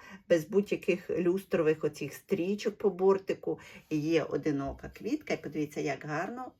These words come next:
виглядає блюдце, таке інтелігентне. Да, е, маємо місце ось таке клеймо, бачите, Полтавського фарфорового заводу. І оцей малюнок ось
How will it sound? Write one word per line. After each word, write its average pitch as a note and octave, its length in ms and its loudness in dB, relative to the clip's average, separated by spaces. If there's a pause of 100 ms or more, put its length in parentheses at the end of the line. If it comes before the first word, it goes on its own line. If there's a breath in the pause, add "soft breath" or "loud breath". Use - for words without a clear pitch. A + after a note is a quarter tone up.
виглядає D3+ 720 -4
блюдце, D3+ 640 -6 (260 loud breath)
таке D#3+ 280 -6 (120)
інтелігентне. D#3+ 1000 -6 (540 loud breath)
Да, D3+ 480 0
е, C#3+ 420 -2 (220)
маємо C#3+ 380 0
місце C#3+ 400 -4
ось C3+ 160 -4
таке - 320 -6
клеймо, D3 640 -2 (140)
бачите, G3 640 -6 (680 loud breath)
Полтавського F3 600 -2
фарфорового D#3 720 -2
заводу. D3 520 -4 (100)
І A3 320 0
оцей D#3+ 400 0
малюнок C#3 720 0 (1400 loud breath)
ось - 280 -12